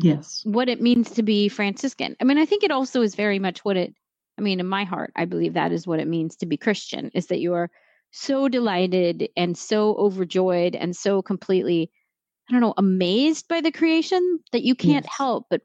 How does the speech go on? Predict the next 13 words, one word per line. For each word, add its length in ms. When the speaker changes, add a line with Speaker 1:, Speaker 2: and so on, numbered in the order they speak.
Speaker 2:
fall 300
in 100
love 200
with 140
it 180
again 400
and 120
again 300
and 120
again. 440
Like, 280
Speaker 1:
That's 260
right. 220